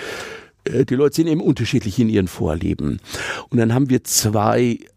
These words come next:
verhaltensorientierte Bestandteile. Das ist die Stimuluskontrolle und die Schlafrestriktion.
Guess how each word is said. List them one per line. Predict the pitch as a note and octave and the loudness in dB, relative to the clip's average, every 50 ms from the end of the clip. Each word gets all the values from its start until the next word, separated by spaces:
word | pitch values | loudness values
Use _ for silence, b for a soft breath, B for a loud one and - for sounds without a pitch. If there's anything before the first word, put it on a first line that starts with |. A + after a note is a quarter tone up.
| _ _ _ _ _ _ _ _ _ _ _ _ _ _ | _ _ _ _ _ _ _ _ _ _ _ _ _ _
verhaltensorientierte | - - - - F#2 E2 - - C3 C#3+ D3+ - - - A3 G#3+ - - - - E3+ D#3 D3 D3+ D3+ C3+ - - C#3+ C#3 C3+ | -14 -12 0 0 0 0 2 0 2 2 2 0 0 0 0 0 0 -6 -2 0 2 2 2 2 0 0 2 0 0 2 0
Bestandteile. | C3 B2 - - - A2+ G#2+ A#2 A#2 - A#2+ A#2 A#2 A2+ G#2+ A2 G#2+ B B B B B B B B B B B _ | -2 -2 -2 0 2 2 2 2 2 2 2 2 4 4 4 2 0 B B B B B B B B B B B _
Das | - G#2 - - | 0 2 2 2
ist | A#2 - - - | -2 -2 -2 -4
die | - | -6
Stimuluskontrolle | - - D#3 E3+ F#3+ F3+ F3 - - C3+ C3 - B2+ C3 B2+ B2 A#2 | 0 0 2 4 4 2 0 0 -2 -2 0 2 2 2 4 2 2
und | G2+ - | 0 -2
die | - | -6
Schlafrestriktion. | - - - F2+ - - - - - _ - C#2 B2+ B2 - - - - - - - A3 | -2 0 0 0 0 -2 -8 -14 -6 _ 2 2 2 2 2 0 0 0 2 0 0 0